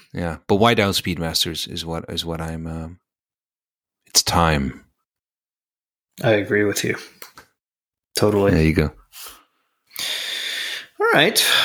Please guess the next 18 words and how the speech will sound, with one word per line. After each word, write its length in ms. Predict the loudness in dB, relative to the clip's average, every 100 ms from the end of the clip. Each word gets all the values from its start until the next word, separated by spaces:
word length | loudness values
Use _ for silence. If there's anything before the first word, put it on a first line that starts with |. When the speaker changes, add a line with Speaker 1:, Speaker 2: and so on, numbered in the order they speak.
| 0 0
Speaker 2:
Well, 440 | 4 6 6 4 2 0 0 -4 -6 -8 -12 -18 -20 -20 _ _ _ _ _ _ _ _ _ _ _
I 40 | -8
think 240 | -6 -2
we've, 300 | -2 -2 0
uh, 320 | 2 2 0 0
jabbered 360 | 2 4 4
on 160 | 4 2
enough 320 | 2 0 0
here. 320 | -4 -4 -4 -6
We're 460 | -6 -6 -6 -4
at, 100 | -2
we're 180 | 0 0
at 80 | 2
one 220 | 0 2
seventeen, 840 | 2 2 0 -4 -4 -4 -2 -6 -8
so 500 | -4 0 2 2 0 -8 _ -20 -18 -10 0
Speaker 1:
That's 240 | 0 2
fine. 280 | -2 -2